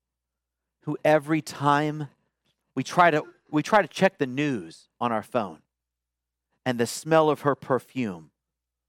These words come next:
comes out, the advertisements that we have to look at. It's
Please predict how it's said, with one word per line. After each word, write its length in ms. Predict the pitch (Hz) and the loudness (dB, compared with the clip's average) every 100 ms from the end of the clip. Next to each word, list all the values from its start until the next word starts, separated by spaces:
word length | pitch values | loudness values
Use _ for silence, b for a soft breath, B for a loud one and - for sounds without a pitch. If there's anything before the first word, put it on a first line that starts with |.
| _ _ _ _ _ - | _ _ _ _ _ -8
comes 300 | - 127 120 | -4 -2 0
out, 280 | 113 87 - _ _ | 0 -2 -12 _ _
the 140 | 135 - | -6 0
advertisements 1040 | 127 117 117 - 117 113 - - _ _ _ _ _ _ | 0 0 -4 -4 -4 -4 -8 -20 _ _ _ _ _ _
that 100 | - | -12
we 80 | 117 | -8
have 140 | 110 | -8
to 80 | - | -10
look 220 | 87 101 - | -12 -12 -14
at. 160 | - _ _ _ _ _ _ _ _ _ _ _ _ _ _ _ _ _ _ _ _ _ _ _ _ | -18 _ _ _ _ _ _ _ _ _ _ _ _ _ _ _ _ _ _ _ _ _ _ _ _
It's 400 | - - - - | -10 -10 -10 -20